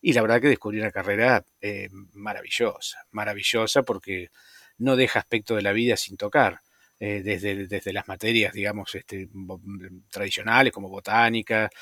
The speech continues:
fisiología vegetal, pasando por ma-, maquinaria, climatología, zoología, economía, sociología. La verdad que es amplísima, amplísima, amplísima. Pero, eh, debo decir, no sé si como crítica la, al sistema de educación,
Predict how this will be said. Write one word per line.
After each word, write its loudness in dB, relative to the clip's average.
fisiología -2
vegetal, 4
pasando 2
por -2
ma-, -6
maquinaria, -2
climatología, 0
zoología, 0
economía, 0
sociología. 0
La -2
verdad 2
que 6
es 0
amplísima, -4
amplísima, -4
amplísima. -6
Pero, 6
eh, 2
debo 0
decir, 6
no 2
sé 0
si -4
como -6
crítica 2
la, -4
al -8
sistema -4
de -2
educación, 4